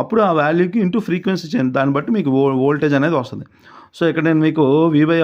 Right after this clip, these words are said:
F is equal to, ఇది స్టేబుల్, ఎక్కడికున్నా ఇది స్టాండర్డ్ అనమాట. So ఎక్కడికి వెళ్ళినా ఇది మీరు ఫిక్స్డ్ అనమాట, ఇలా ఉంచుకోండి. So వోల్టేజ్ బట్టి ఈ వాల్యూ అనేది మారుతుంది అనమాట. So ఫిఫ్టీ హెర్ట్జ్కి ఫోర్ హండ్రెడ్ వోల్ట్ అని చెప్పుకుంటే ఎంత వచ్చింది? ఎయిట్ వచ్చింది కదా. అదే ఫార్టీ అనుకోండి, త్రీ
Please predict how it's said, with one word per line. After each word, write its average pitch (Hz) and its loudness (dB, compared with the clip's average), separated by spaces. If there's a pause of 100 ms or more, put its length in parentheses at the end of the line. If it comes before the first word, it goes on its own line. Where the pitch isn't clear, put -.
F - -20
is 143 0
equal 180 -4
to, 196 -2
ఇది 156 -4
స్టేబుల్, 165 2
ఎక్కడికున్నా 170 0
ఇది 170 0
స్టాండర్డ్ 143 -2
అనమాట. 113 -2 (720)
So - -2 (120)
ఎక్కడికి 147 -2
వెళ్ళినా 151 0
ఇది 143 0
మీరు 139 0
ఫిక్స్డ్ 131 -4
అనమాట, 104 -4 (200)
ఇలా 127 -2
ఉంచుకోండి. 135 0 (420)
So 170 -2 (160)
వోల్టేజ్ 165 2
బట్టి 165 -2 (220)
ఈ - 2 (100)
వాల్యూ 143 2
అనేది 165 2
మారుతుంది 123 -2
అనమాట. 101 -6 (640)
So 170 0 (140)
ఫిఫ్టీ 160 0
హెర్ట్జ్కి 175 0 (120)
ఫోర్ 160 2
హండ్రెడ్ 151 0
వోల్ట్ 151 0
అని 147 -2
చెప్పుకుంటే 143 0
ఎంత 135 -2
వచ్చింది? 139 0
ఎయిట్ 131 2
వచ్చింది 123 -2
కదా. 107 0 (600)
అదే 160 0 (100)
ఫార్టీ 156 0
అనుకోండి, 151 2 (680)
త్రీ 143 2